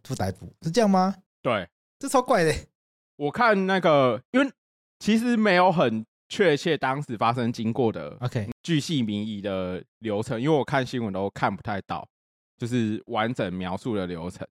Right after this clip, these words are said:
Speaker 2: 对。可是后来台中市警局是针对这件事情又，又有出来道歉，可是详细的状况可能都还是要看那个卷证比较容易了解说，哎，比如说几分几秒报警，然后报警，警察到现场的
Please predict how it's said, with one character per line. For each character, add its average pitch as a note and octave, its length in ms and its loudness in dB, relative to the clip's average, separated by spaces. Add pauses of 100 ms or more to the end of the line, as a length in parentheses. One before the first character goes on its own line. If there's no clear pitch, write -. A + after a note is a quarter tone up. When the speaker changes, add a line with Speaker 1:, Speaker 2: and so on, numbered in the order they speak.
(120)
Speaker 2:
对。 D2+ 180 -12 (640)
可 C#3+ 100 0
是 F#3+ 80 6
后 A3 200 6
来 C3+ 160 4
台 C3+ 220 0
中 D#3+ 140 4
市 E3+ 160 -2
警 B2 160 -4
局 G2+ 280 -4
是 C3+ 200 -6 (120)
针 C3+ 120 0
对 B2+ 140 2
这 C3 160 0
件 C3 140 2
事 C3 120 -4
情 G#2 140 -8
又， A#2+ 380 2
又 C3+ 220 2
有 F2+ 60 -2
出 G#2+ 260 -6
来 D#2 260 -6
道 F#2 240 -4
歉， F2 280 -12
可 - 120 -6
是 F#3+ 120 0 (300)
详 D3+ 260 2
细 G#3+ 140 -2
的 D3+ 100 4
状 D3 220 0
况 D3+ 180 -2
可 A2 120 -6
能 G2 80 -8
都 A2+ 120 0
还 A2+ 140 -2
是 A2+ 140 -6
要 A2 160 2
看 A#2 240 -2
那 A2 100 -2
个 A2 120 -4
卷 A#2+ 220 0
证 A#2 200 0
比 F2+ 40 -12
较 A2+ 140 -2
容 G2 180 -2
易 G2 220 -6 (160)
了 F#2+ 160 -4
解 G#2 100 -6
说， A2 200 -6
哎， A#2 80 -2 (320)
比 A2+ 80 -6
如 - 20 -6
说 C3+ 140 -2
几 A#2 160 -6
分 C3 120 2
几 B2 160 -10
秒 A2 280 -2
报 A2 240 2
警， - 260 -20 (580)
然 A2+ 120 -2
后 A#2 80 2
报 C3 200 2
警， G2 200 -10
警 G2 120 -12
察 G2 140 -8
到 A#2 160 0
现 A#2 160 -4
场 F2 240 -8
的 E2+ 100 -8